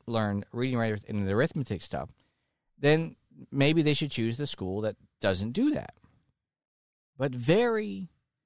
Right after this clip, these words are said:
very, very, very few parents would ever say, "I don't want my children to learn that."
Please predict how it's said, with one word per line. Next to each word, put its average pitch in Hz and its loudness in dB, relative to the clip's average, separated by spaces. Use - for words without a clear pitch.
very, 190 -4
very, 180 -6
very 175 0
few 170 -4
parents 147 -4
would 147 -8
ever 135 2
say, 123 0
"I 117 2
don't 117 0
want 104 -10
my 107 -2
children 90 -4
to 107 -8
learn 131 0
that." - -10